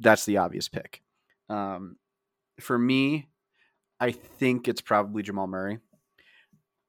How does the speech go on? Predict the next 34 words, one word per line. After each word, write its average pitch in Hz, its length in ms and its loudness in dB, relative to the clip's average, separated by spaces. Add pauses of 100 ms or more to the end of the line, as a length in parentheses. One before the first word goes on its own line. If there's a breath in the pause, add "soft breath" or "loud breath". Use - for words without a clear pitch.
(560)
He 147 560 -2
is 123 200 0
coming 127 260 2
off 123 160 6
of 127 100 -6
an 120 80 0
A 117 120 4
C 123 140 0
L 95 180 2
injury 98 380 -6 (120)
that 101 320 -2
has 107 160 -8
kept - 240 -4
him 98 60 -4
out 95 200 0
for 92 440 -6
a 101 60 -4
long 101 220 2
time. 92 360 -2 (1200 soft breath)
However, 117 720 6
he's 107 580 -4 (420)
a 110 80 2
hundred 120 240 2
percent 117 420 0
healthy. 107 400 0
You 104 100 -4
know, 95 160 -2
he's 101 240 -6
back 101 600 0
to, 95 540 -4 (720)
uh, 64 260 -6 (640)
being 110 360 2
comfortable 104 400 -2
playing. 98 460 -6